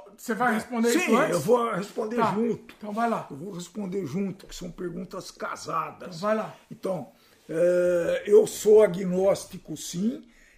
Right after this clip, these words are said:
Speaker 2: Cada vez mais, eh,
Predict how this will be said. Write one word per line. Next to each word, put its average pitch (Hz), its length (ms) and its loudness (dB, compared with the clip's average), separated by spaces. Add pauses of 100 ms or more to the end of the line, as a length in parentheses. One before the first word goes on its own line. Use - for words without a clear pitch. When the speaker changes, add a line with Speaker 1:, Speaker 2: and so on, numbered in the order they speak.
(200)
Speaker 2:
Cada 214 420 -4
vez 196 540 -4
mais, 196 840 -6 (460)
eh, - 680 -12